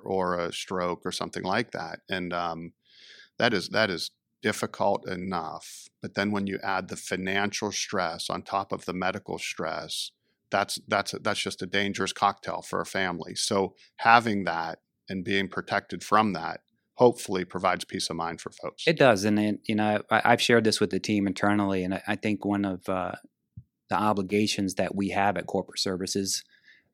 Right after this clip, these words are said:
Speaker 2: is to make sure health distress doesn't lead to wealth distress.
Speaker 1: Yeah. Yeah. So here, you know, I'm, I'm, I'm trying to think of as a listener, I'm thinking, "Okay, I hope, I hope people are really, like, like, like, listening and bringing this into their heart," because,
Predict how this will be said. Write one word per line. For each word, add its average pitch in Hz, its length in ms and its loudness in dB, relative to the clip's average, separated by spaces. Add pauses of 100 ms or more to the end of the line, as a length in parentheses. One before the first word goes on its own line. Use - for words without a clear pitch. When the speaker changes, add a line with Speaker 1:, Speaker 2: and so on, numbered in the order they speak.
(120)
Speaker 2:
is 104 180 2
to - 80 0
make 107 180 4
sure 110 160 4
health 110 240 2
distress 104 400 0
doesn't 95 300 -2
lead 98 220 -2
to 92 320 0 (120)
wealth 95 220 2
distress. - 400 -6
Speaker 1:
Yeah. 98 220 -2 (420)
Yeah. 107 260 2 (460)
So 262 160 10
here, 254 280 4
you 208 120 4
know, 196 80 10
I'm, 175 140 8
I'm, 160 120 6 (280)
I'm 127 140 2
trying 120 280 2
to - 20 0
think 110 180 -2
of 104 100 -6
as 92 140 -6
a 95 60 2
listener, 98 280 0
I'm 92 80 -2
thinking, 95 200 -4
"Okay, 90 280 -6
I 87 80 -6
hope, 104 340 -4
I 101 60 -2
hope 104 160 -2
people 104 220 -2
are 95 60 0
really, 92 260 2
like, 87 360 -6
like, 87 160 -8 (400)
like, 95 200 -6
listening 92 460 0
and 82 100 -8
bringing 95 220 2
this 92 160 -2
into 95 140 0
their 87 160 0
heart," 120 260 6 (480)
because, 113 420 6